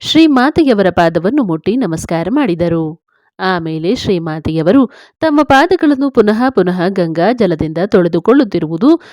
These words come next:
ಯೋಗಿನ್ ಮಾಳ ಕಣ್ಣಿಗೆ ಬಿತ್ತು. ಅದೇಕೆಂದು ತಿಳಿಯಲಾರದೆ ಆಕೆ, "ಅಮ್ಮ, ಈ ಥಂಡಿಯಲ್ಲಿ ಇದೇನು ಮಾಡುತ್ತಿದ್ದೀರಿ ನೀವು?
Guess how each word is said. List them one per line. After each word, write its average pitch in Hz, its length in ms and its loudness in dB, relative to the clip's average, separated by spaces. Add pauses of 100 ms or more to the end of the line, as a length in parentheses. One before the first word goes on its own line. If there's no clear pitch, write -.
(160)
ಯೋಗಿನ್ 311 480 4
ಮಾಳ 165 260 0
ಕಣ್ಣಿಗೆ 180 400 -4
ಬಿತ್ತು. 175 600 -4 (500)
ಅದೇಕೆಂದು 339 600 6
ತಿಳಿಯಲಾರದೆ 180 760 2
ಆಕೆ, 165 440 0 (300)
"ಅಮ್ಮ, 170 200 -4 (460)
ಈ 370 160 6
ಥಂಡಿಯಲ್ಲಿ 285 760 4
ಇದೇನು 214 380 0
ಮಾಡುತ್ತಿದ್ದೀರಿ 190 680 0
ನೀವು? 214 460 0